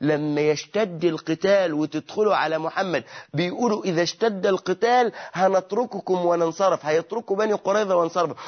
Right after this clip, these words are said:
"ولو انصرفوا سيدخل عليكم محمد يفعل فيكم ويفعل". بنو قريظة خافوا، الكلام ده لم يحدث. لكن، آه، الحرب، لا،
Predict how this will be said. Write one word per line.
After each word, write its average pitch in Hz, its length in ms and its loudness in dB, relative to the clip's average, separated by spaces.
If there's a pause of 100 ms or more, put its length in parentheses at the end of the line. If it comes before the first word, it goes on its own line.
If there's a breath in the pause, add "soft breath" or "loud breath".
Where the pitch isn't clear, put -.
"ولو 233 520 2
انصرفوا 233 600 0 (200 loud breath)
سيدخل 208 640 0
عليكم 175 680 0
محمد 165 560 -2
يفعل 147 500 0
فيكم 151 420 -2
ويفعل". 160 540 2 (1120)
بنو 123 240 0
قريظة 143 500 0
خافوا، 262 520 -2
الكلام 269 420 -2
ده 285 200 2
لم 285 240 -2
يحدث. 208 480 -2 (600)
لكن، 117 160 -6 (120)
آه، 143 180 0
الحرب، 202 420 -2
لا، 127 300 -8